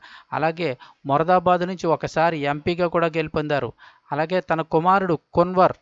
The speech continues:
సుశాంత్ సింగ్ ప్రస్తుతం బర్హాపూర్ నుంచి బీజేపీ ఎమ్మెల్యేగా వ్యవహరిస్తున్నారు.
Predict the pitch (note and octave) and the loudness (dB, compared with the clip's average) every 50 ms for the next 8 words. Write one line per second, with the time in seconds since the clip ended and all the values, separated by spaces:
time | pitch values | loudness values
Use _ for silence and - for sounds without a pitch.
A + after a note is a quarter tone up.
0 | _ - - F3 - - F#3 F3 F3 D3+ - F#3+ F3 D#3 - - D#3+ D#3+ - - | _ -14 -14 -12 -6 -2 -2 -2 -2 -2 -6 -8 -8 -8 -2 -2 -2 -2 0 -4
1 | F#3 F3 C#3+ C3+ C#3+ D3+ D#3 C#3+ F3 F3 - - F3 F3 E3+ F3 F3 E3 - F3 | -4 -2 2 2 2 2 4 4 2 2 2 0 -2 -2 -2 -4 -8 -6 -6 -6
2 | C#3 C#3+ D3+ D#3+ D3+ E3+ E3+ E3 - E3+ D3+ D3 C#3+ D3+ D#3 D#3+ D#3+ E3 D#3+ D#3 | -4 -4 -4 -4 -2 -4 -4 -4 -4 -4 -2 -2 -2 -2 -4 -4 -2 -4 -2 -2
3 | E3 D#3+ D#3 D#3 D3+ D3 D#3+ D#3+ D#3 - - - D#3 D3+ D3+ D#3+ G3+ | -2 0 0 2 0 0 0 -2 -4 -4 -6 -6 -4 -2 0 0 0